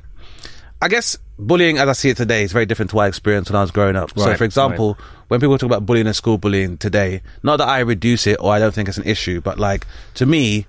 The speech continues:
Speaker 1: bullying or intimidation happened where someone would drive outside of your school or you'd be at a bus stop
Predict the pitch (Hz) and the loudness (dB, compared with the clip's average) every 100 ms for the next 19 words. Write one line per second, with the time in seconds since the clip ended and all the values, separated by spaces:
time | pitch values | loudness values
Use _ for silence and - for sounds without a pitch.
0 | - - - - - - - - 87 82 | -12 -20 -16 -16 -16 -18 -18 -18 -6 0
1 | 135 131 127 113 110 104 107 123 110 113 | 4 4 4 4 2 2 0 0 2 2
2 | 110 113 104 101 - - 127 117 101 110 | 2 0 0 -2 -6 -6 -2 0 2 2
3 | - 110 110 107 101 117 113 110 92 117 | 2 0 0 0 0 2 2 2 2 2
4 | 107 95 101 - 110 101 98 101 98 107 | 2 2 0 0 2 2 0 -2 -2 -2
5 | 92 117 - 98 | 0 -2 -2 -4